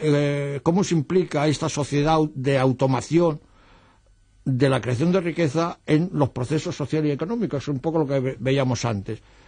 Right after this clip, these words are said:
Entonces, aquí lo que yo veo es que es necesario hacer una revisión del sistema económico, es decir, el sistema económico que toma como pilares, como axiomas básicos,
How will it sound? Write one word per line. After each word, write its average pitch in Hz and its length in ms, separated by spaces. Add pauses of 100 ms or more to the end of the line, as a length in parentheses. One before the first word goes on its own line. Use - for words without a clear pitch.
(260)
Entonces, 185 760 (260)
aquí 143 280
lo 214 120
que 175 120
yo 175 120
veo 185 380
es 170 260
que 190 280
es 160 140
necesario 175 640
hacer 175 180
una 170 240
revisión 180 720 (460)
del 170 320
sistema 170 380
económico, 147 680 (140)
es 147 120
decir, 156 420 (560)
el 160 180
sistema 202 340
económico 160 520
que 143 100
toma 202 300
como 170 240
pilares, 139 480
como 147 280
axiomas 180 540
básicos, 123 580